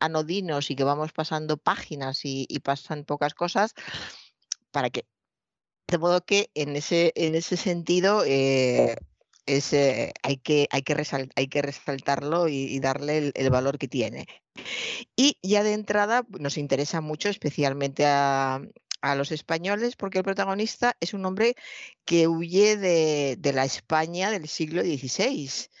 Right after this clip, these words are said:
la España que estaba aterrorizada, atenazada, como muy bien dice usted, por la Santa Inquisición, que es curioso que, que a una institución como esta se atrevieran además a llamarla santa, da una idea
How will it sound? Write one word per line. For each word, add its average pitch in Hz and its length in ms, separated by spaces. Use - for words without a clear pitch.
la 143 140
España 165 500
que 170 80
estaba 175 480
aterrorizada, 135 1120
atenazada, 151 920
como 160 280
muy 156 220
bien 160 200
dice 160 200
usted, 208 360
por 151 180
la 135 100
Santa 160 560
Inquisición, 151 1040
que - 300
es - 160
curioso 214 760
que, 156 440
que 165 100
a 147 60
una 202 140
institución 180 640
como 156 260
esta 165 300
se - 120
atrevieran 151 540
además 175 680
a 127 120
llamarla 156 540
santa, 185 600
da 165 340
una 208 220
idea 185 540